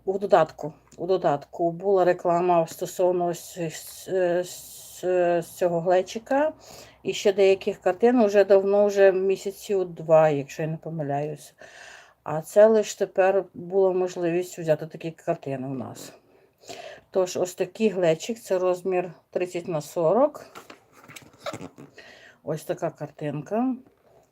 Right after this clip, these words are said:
Тут кольорів нема, скільки назначено. Не знаю, що це перший раз так, що попало, що немає кількість кольорів на коробці. Нема позначок. Досить, е,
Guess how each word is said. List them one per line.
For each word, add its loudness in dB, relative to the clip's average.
Тут -2
кольорів 0
нема, -4
скільки -14
назначено. -8
Не -10
знаю, -8
що -10
це -12
перший -6
раз -10
так, -8
що -20
попало, -8
що -12
немає -4
кількість -12
кольорів -6
на -8
коробці. -12
Нема -6
позначок. -6
Досить, 2
е, 4